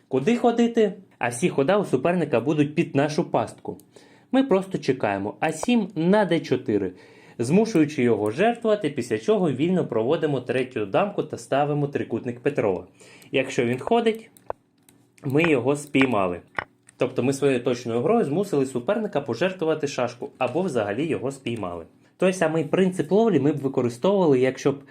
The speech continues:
шашка суперника стояла і на полі Ф вісім, і на полі С один.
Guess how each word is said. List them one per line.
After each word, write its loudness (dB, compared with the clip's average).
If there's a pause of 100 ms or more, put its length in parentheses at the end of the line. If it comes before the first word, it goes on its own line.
(360)
шашка -2
суперника -2
стояла 0
і 2
на 2
полі 0
Ф -2
вісім, -2 (100)
і 2
на 0
полі 0
С 0
один. 0